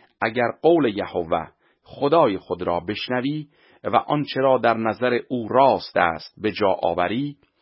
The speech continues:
و احکام او را بشنوی و تمامی فرایض او را نگاه داری،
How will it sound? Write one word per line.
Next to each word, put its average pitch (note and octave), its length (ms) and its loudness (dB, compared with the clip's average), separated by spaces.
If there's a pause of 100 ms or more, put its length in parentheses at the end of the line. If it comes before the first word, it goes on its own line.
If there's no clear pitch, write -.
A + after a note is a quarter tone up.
(400)
و G2+ 200 0 (100)
احکام D3+ 680 0
او B2+ 160 -4
را F#2+ 140 2
بشنوی G2 680 -6 (380)
و G#2+ 100 -2
تمامی B2+ 640 -2
فرایض C3 600 0 (100)
او B2+ 160 -2
را G#2+ 160 4
نگاه G#2 500 2
داری، A2+ 500 -4